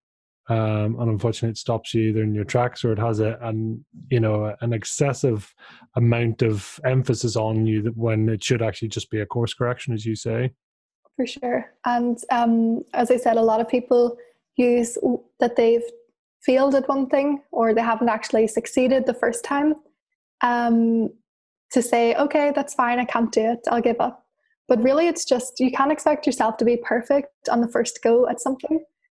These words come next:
Speaker 2: Um, and I feel like I've definitely done that in the past. But just,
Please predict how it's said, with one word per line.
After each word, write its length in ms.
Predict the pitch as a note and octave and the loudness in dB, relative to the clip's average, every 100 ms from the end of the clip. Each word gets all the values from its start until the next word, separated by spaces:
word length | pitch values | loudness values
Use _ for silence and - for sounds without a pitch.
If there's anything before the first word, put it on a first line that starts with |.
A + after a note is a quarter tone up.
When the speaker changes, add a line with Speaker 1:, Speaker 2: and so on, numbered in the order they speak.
| - | -4
Speaker 2:
Um, 400 | B3 A#3+ A#3 A3+ - | 0 2 2 2 0
and 100 | A#3+ | -2
I 60 | |
feel 160 | A#3+ B3 | 2 0
like 160 | B3 A#3+ | 2 0
I've 160 | A#3 | 0
definitely 420 | A#3+ G#3+ A3+ A#3 A3+ | 0 -2 2 0 2
done 220 | A3+ A3+ | 2 0
that 180 | A3+ A3+ | 0 0
in 100 | A#3 | 0
the 60 | A#3 | 0
past. 480 | - B3 D#4 - - _ - _ _ | 0 -2 -2 -6 -18 _ -20 _ _
But 80 | - | 2
just, 260 | B3 D4 | 2 2